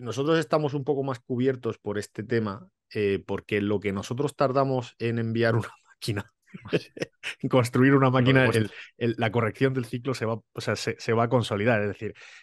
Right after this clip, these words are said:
Speaker 1: en lo que a mí me piden una máquina y yo, o sea, nosotros hacemos proyecciones a años, a diez años, cinco años y tal. A mí me hacen un pedido de una máquina, tienes que estar muy seguro que la quieres. Y de hecho también va un poco de la mano con que la gente que le pide las máquinas son, eh, coinversores,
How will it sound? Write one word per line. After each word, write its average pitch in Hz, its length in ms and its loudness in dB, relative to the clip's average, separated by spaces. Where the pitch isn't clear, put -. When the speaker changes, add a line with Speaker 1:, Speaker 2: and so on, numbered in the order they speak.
Speaker 1:
en 110 140 -6
lo 123 140 -2
que 113 240 -2
a 110 100 -6
mí 117 100 2
me 131 120 2
piden 135 260 4
una 131 180 -2
máquina 131 360 -4
y 113 80 -4
yo, 104 140 -6
o 98 40 -12
sea, 101 140 -14
nosotros 104 360 -8
hacemos 110 280 -8
proyecciones 110 500 -4
a 90 100 -6
años, 113 400 -6
a - 140 -20
diez 98 240 -10
años, 104 300 -10
cinco 107 300 -10
años 117 220 -12
y - 60 -14
tal. 85 240 -12
A 120 60 -16
mí 113 120 -14
me 113 140 -6
hacen 110 260 -8
un 110 100 -8
pedido 110 180 -2
de 110 60 -4
una 110 80 -2
máquina, 113 320 -4
tienes 104 220 -8
que - 60 -18
estar 107 200 -6
muy 110 100 -6
seguro 107 300 -4
que 104 80 -2
la 98 80 -2
quieres. 107 240 -2
Y 117 160 2
de 156 80 8
hecho 202 220 2
también 185 280 2
va 165 60 6
un 156 80 0
poco 156 240 4
de 135 60 6
la 120 100 2
mano 123 240 -2
con 113 160 -6
que 101 140 -8
la 95 100 -10
gente - 300 -6
que 107 80 -4
le 101 80 -6
pide 120 160 0
las 98 160 -4
máquinas 104 320 -4
son, 110 240 -6
eh, 90 300 -8
coinversores, 101 960 -2